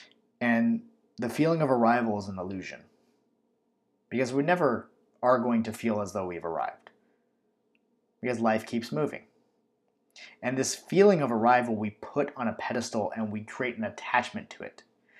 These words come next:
We create a narrative around it, saying that when I get this and when I get that, and when I do,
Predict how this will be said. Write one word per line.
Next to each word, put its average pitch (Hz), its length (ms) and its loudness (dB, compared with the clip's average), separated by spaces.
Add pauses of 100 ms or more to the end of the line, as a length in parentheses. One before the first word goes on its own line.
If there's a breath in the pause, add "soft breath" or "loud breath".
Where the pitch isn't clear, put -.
(220 loud breath)
We 110 320 0
create 127 400 -4
a 113 80 -4
narrative 117 520 0
around 87 360 -6
it, - 80 -10
saying 110 260 -2
that 107 180 -2
when 107 120 -6
I 127 120 0
get 131 280 4
this 135 260 2
and 98 100 -14
when 92 120 -4
I 131 140 2
get 139 240 6
that, 120 360 2 (300 loud breath)
and 104 80 -2
when 107 100 0
I 127 120 2
do, 120 420 -4